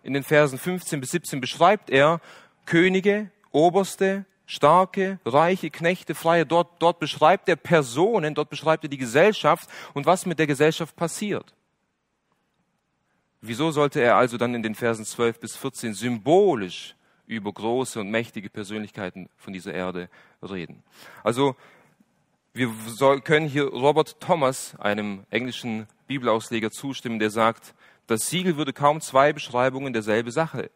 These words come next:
enthalten. Johannes würde bestimmt nicht zwei Sachen, äh, oder eine Sache hier aufschreiben und versuchen, einmal es symbolisch zu deuten und einmal dann literarisch.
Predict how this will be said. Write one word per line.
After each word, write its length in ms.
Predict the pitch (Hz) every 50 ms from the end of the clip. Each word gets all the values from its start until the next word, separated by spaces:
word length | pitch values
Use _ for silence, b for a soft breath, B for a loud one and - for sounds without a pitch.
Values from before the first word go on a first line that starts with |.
| _ _
enthalten. 480 | - 104 - - 101 87 82 - - - _ _ _ _ _ _ _ _ _ _ _ _ _ _ _ _ _ _ _ _ _ _ _ _ _ _ _ _ _ _ _ _ _
Johannes 280 | 113 107 123 139 135
würde 140 | 127 139 135
bestimmt 200 | 127 113 - 160
nicht 180 | 151 135 - -
zwei 260 | - - 131 135 135
Sachen, 440 | 117 131 143 143 - 156 156 180 196 - _ _ _ _ _ _ _ _ _ _ _ _ _ _ - - _ _ _ _ -
äh, 80 | 113
oder 240 | 120 113 123 123 117
eine 200 | - 135 147 156
Sache 220 | 135 151 151 143 151
hier 160 | 135 143 -
aufschreiben 400 | 143 151 139 - - 123 113 120
und 60 | 113
versuchen, 320 | - 123 117 127 117 127
einmal 260 | - 123 127 127 127 123
es 100 | 113 -
symbolisch 440 | 123 113 107 123 139 160 180 -
zu 100 | - 190
deuten 300 | 156 147 160 170 175 -
und 80 | 123 101
einmal 360 | 87 117 131 131 127 120 120 B B B B -
dann 140 | 117 113
literarisch. 640 | 113 113 104 - 107 98 101 95 92 80 80 80 -